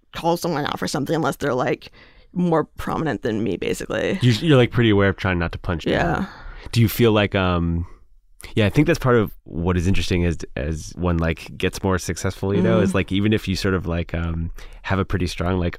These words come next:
Speaker 2: underdog narrative
Speaker 1: Yeah.
Speaker 2: yourself, like, at some point the world stops seeing you that way.
Speaker 1: Right, right.
Speaker 2: And you feel like you've, like, navigated that pretty well.
Speaker 1: So far. I mean, I hope so. Uh, like, I'm, I'm sure, like, I, like, fuck up sometimes and will, like,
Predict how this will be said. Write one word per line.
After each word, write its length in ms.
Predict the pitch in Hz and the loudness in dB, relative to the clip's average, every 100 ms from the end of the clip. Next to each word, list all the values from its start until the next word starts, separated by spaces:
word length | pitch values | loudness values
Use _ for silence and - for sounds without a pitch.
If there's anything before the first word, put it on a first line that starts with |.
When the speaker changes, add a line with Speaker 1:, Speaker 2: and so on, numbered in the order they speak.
| - | -4
Speaker 2:
underdog 680 | 82 85 85 87 92 92 | -2 -2 -2 -4 -4 -4
narrative 480 | 85 87 90 90 92 | -4 -2 -2 -2 0
Speaker 1:
Yeah. 180 | 180 147 | 2 2
Speaker 2:
yourself, 300 | - 98 98 | 2 0 -2
like, 120 | 92 | -4
at 60 | 90 | 0
some 160 | 95 | -2
point 180 | 85 90 | 0 -2
the 80 | 85 | 0
world 260 | 82 82 82 | 0 -2 -4
stops 260 | 82 76 | -6 -6
seeing 300 | - 80 85 | -6 -4 -2
you 140 | 87 85 | -2 -2
that 200 | 90 92 | -2 -2
way. 240 | 101 131 | -2 0
Speaker 1:
Right, 280 | 180 151 - | 2 2 0
right. 260 | 170 160 - | -2 -4 -4
Speaker 2:
And 100 | - | 2
you 80 | 110 | 2
feel 140 | 101 104 | 4 2
like 140 | 95 | 4
you've, 100 | 98 | 2
like, 140 | 90 | 2
navigated 480 | 85 85 85 82 80 | 2 0 0 -2 -2
that 160 | 80 78 - - _ _ | -4 -6 -8 -20 _ _
pretty 160 | - 80 | -4 -2
well. 240 | 82 90 - | -2 -4 -8
Speaker 1:
So 220 | - 175 | -6 -2
far. 300 | 175 - - - | -2 -2 -4 -2
I 40 | |
mean, 100 | 185 | 0
I 20 | 190 | 2
hope 160 | 240 | 0
so. 280 | - 151 156 - - - | 0 0 0 -4 -10 0
Uh, 240 | 196 202 185 | 4 6 8
like, 180 | 196 190 | 4 2
I'm, 180 | - 202 | 0 2
I'm 160 | 220 247 | 4 4
sure, 140 | 262 | 4
like, 120 | 262 | 4
I, 80 | 226 | 4
like, 160 | 196 170 | 2 2
fuck 160 | - | -2
up 120 | 165 165 | -4 -2
sometimes 360 | 175 165 160 | 0 0 0
and 80 | 175 | 0
will, 140 | 165 | 0
like, 340 | 160 151 151 | 2 0 -2